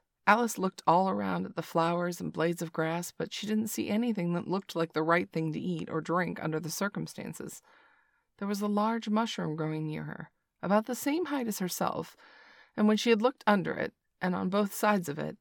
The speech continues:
and behind it, it occurred to her that she might as well look and see what was on top of it.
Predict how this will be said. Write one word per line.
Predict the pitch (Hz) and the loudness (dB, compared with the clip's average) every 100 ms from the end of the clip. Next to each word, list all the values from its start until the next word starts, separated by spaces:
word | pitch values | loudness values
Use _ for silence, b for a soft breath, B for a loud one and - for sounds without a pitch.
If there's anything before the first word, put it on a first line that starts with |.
| - | -4
and | 180 | 0
behind | 175 175 226 196 | 0 2 2 0
it, | 165 160 - b b b | -2 -8 -14 b b b
it | 233 | -4
occurred | 220 - 269 240 | -2 0 -2 0
to | |
her | 180 175 | -2 -2
that | 165 | -2
she | - 196 | -2 0
might | 190 202 | 2 2
as | 208 | 0
well | 190 175 170 | 2 2 2
look | 175 - | 0 -2
and | 160 | -6
see | - 170 | -2 0
what | 160 | 0
was | 147 147 | -2 -4
on | 147 | -4
top | - 240 - | -2 -4 -4
of | - | -10
it. | - | -10